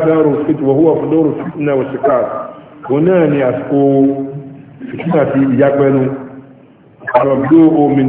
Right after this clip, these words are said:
قيام الثورة على عثمان رضي الله عنه. Ó dẹ̀ bẹ̀rẹ̀ láti ìgbà tí wọ́n ti gbé ogun ti Sayyidina Uthman, tí wọ́n demonstrate against ẹ̀. ونهايته تسليم حسن لخلافة، الخلافة لمعاوية. Ìparí ẹ̀ náà ni ìgbà tí Sayyidina Hasan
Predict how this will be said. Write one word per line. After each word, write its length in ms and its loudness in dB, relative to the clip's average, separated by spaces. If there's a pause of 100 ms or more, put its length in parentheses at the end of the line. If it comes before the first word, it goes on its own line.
(120)
قيام 380 2
الثورة 580 2
على 180 2
عثمان 640 0
رضي 300 0
الله 260 2
عنه. 320 0 (600)
Ó 100 0
dẹ̀ 120 4
bẹ̀rẹ̀ 300 2
láti 200 2
ìgbà 160 -4
tí 80 -4
wọ́n 80 0
ti 80 -2
gbé 220 -2
ogun 200 0
ti 80 -10
Sayyidina 360 -2
Uthman, 460 0 (600)
tí 100 -12
wọ́n 180 0
demonstrate 460 2
against 320 2
ẹ̀. 140 0 (1120)
ونهايته 840 2 (180)
تسليم 420 -2
حسن 400 -4
لخلافة، 680 0 (720)
الخلافة 880 2
لمعاوية. 680 0 (540)
Ìparí 420 4
ẹ̀ 120 4
náà 160 0
ni 80 0
ìgbà 120 0
tí 180 -8
Sayyidina 360 -2
Hasan 480 0